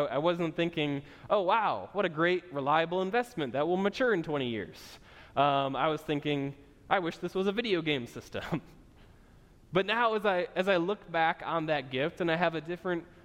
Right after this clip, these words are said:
appreciation of the value of money, I see that gift for what it truly was, as an investment into my life and into my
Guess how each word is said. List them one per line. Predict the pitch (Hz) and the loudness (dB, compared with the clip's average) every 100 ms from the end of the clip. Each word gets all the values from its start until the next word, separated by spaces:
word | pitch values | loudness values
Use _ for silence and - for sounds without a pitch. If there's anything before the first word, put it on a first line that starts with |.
| - | -4
appreciation | 143 - 202 185 175 151 160 190 185 | -4 -2 -4 -2 0 0 0 0 -2
of | 160 | 0
the | 147 | -2
value | 135 143 147 156 151 | 2 2 2 0 -2
of | 127 | -4
money, | 117 127 139 175 - - - - | -4 -2 -2 -4 -6 -20 -12 -2
I | 160 | -2
see | 170 - 240 247 | -2 -6 -2 2
that | 240 190 | 2 0
gift | 139 127 - - | -4 -6 -8 -6
for | 175 151 | -2 2
what | 160 | 2
it | 170 170 | 0 -2
truly | - 151 135 | -6 -6 -4
was, | 120 95 - - - - - - - - - - - - | -6 -6 -8 -18 -20 -20 -20 -20 -20 -20 -20 -20 -10 -2
as | 160 | 0
an | 170 | 2
investment | 165 156 156 151 - 123 123 - - - - - | 0 0 -4 -6 -8 -8 -8 -10 -20 -20 -18 -4
into | 170 196 196 | -4 -2 -2
my | 170 170 | 0 0
life | 135 110 143 - - - - - - - - - - | 0 0 -2 -10 -20 -20 -20 -20 -20 -20 -20 -14 -8
and | 139 | -4
into | 165 170 165 | -4 -4 -4
my | 139 120 107 | -2 0 0